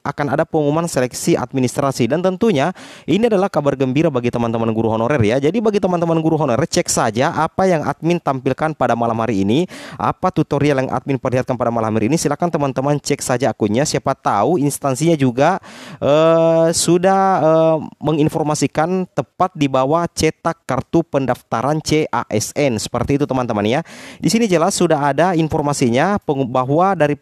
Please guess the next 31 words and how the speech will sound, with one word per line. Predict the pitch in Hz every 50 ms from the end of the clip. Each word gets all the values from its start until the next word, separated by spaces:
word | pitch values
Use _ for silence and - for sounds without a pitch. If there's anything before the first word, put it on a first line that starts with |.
| - 147 147
pemerintah | 143 143 139 135 - 143
kami, | - - 135 120 120 143 170 175
pemerintah, | - 147 139 143 135 -
eh, | 123 123
sorry, | - 143 139 170 -
pemerintah | - 147 135 135 143 139 135 - _ - 139 139 139 135 - - - - - - _
Kabupaten | - 131 127 135 - 139 - - 127 135 127
Nrekang | 127 127 - 180 190 185
itu | - - 143 135 _ _ - 190 208 196 -
akan | - 143 - 160 160 - 107
ada | 139 131 160 185 -
pengumuman | - 160 151 143 139 139 139 151 165 170 165
hasil | 139 143 139 - - - 175 180 180
verifikasi | 170 - - 151 139 139 127 139 131 - - 127 127 - - 165
instansi | 98 135 135 - - - 127 127 131 - 170 151
pemerintah | - 131 120 117 123 127 127 - 131
ya. | 107 95 107 123 - - - - - -
Kabupaten | - 117 113 - 127 - 127 113 123
Nrekang | - 120 120 - - 180 170
itu | 147 - 165
dilakukan | 151 131 135 - 170 160
pada | 147 - 143 139 143 151 160 165 170 165
tanggal | - - 135 135 139 135 143 139
sepuluh | 143 - - - 139 135 131 143 175 190
bulan | 165 151 143 139
delapan | 135 131 127 120 - 165 165
dua | 147
ribu | 139 135 131 127
dua | 127
puluh | - 135 131
satu | - 131 117 110 - - 170 190 214 233 233